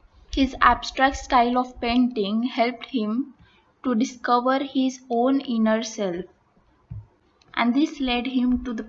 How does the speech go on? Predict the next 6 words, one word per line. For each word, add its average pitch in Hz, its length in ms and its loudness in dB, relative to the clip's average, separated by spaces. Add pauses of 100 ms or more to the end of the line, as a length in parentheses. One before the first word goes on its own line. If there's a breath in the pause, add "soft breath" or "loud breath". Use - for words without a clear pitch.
path 214 240 4
of 240 180 -2
success. 208 680 -6 (480 loud breath)
Gradually, 226 840 2
the 208 120 2
bindu 226 720 2